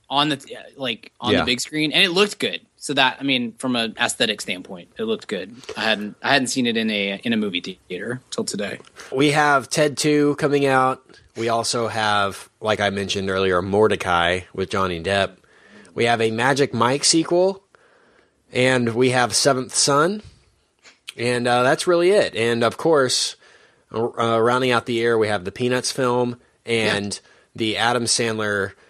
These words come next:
Speaker 2: Pixels,
Speaker 1: Yeah,
Speaker 2: starring
Speaker 1: that
Speaker 2: Josh Gad,
Speaker 1: looks like it could be
Speaker 2: too.
Speaker 1: interesting. Just,
Speaker 2: Looks
Speaker 1: uh,
Speaker 2: like a
Speaker 1: just
Speaker 2: Wreck-It Ralph,
Speaker 1: concept-wise.
Speaker 2: uh,
Speaker 1: Yeah.
Speaker 2: live-action Wreck-It Ralph, basically,
Speaker 1: I,
Speaker 2: with that.
Speaker 1: and, and I'm really excited about The Good Dinosaur, too, the Pixar. We're getting
Speaker 2: Okay,
Speaker 1: two
Speaker 2: is that
Speaker 1: Pixar movies this
Speaker 2: Oh,
Speaker 1: year.
Speaker 2: okay,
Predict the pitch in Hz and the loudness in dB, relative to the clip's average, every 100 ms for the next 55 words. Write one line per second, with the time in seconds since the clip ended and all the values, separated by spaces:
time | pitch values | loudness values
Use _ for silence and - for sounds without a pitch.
0 | _ _ _ - 127 - 101 76 71 - | _ _ _ -2 0 2 -2 -4 -4 -2
1 | - - _ _ _ 139 185 117 98 95 | -2 -6 _ _ _ 2 2 4 2 2
2 | 90 87 - 87 - 90 101 202 208 156 | 0 0 -2 -2 0 -2 -4 -2 -2 0
3 | 123 113 110 117 110 117 - _ _ _ | -2 -2 -6 -4 -6 -6 -12 _ _ _
4 | - 135 117 113 143 120 113 120 135 107 | -8 -4 -2 0 2 4 4 2 0 2
5 | 110 107 104 120 101 95 92 107 101 127 | 2 2 -2 -2 0 0 -2 -2 0 -2
6 | 131 127 - 117 107 95 85 87 78 - | 0 -2 -2 -6 -8 -8 -8 -8 -8 -12
7 | - 85 - 147 151 104 - 139 98 - | -18 -14 -4 -4 -4 -8 -12 -14 -14 -4
8 | 151 143 151 147 156 156 165 - 160 147 | -4 -2 -6 -6 -4 -2 -4 -2 -2 -2
9 | 143 131 127 120 110 120 107 110 107 98 | -2 -2 -4 -4 -4 -4 0 0 0 -4
10 | 101 95 92 - - 101 95 - 107 98 | -4 -10 -12 -6 -4 -4 -6 -4 -2 -2
11 | - - - 110 98 92 113 127 135 - | -4 0 2 2 2 0 0 0 2 2
12 | 196 - 151 135 113 113 104 101 95 147 | 2 2 0 2 0 0 -2 -4 -2 0
13 | 147 127 104 90 | 2 0 -2 -4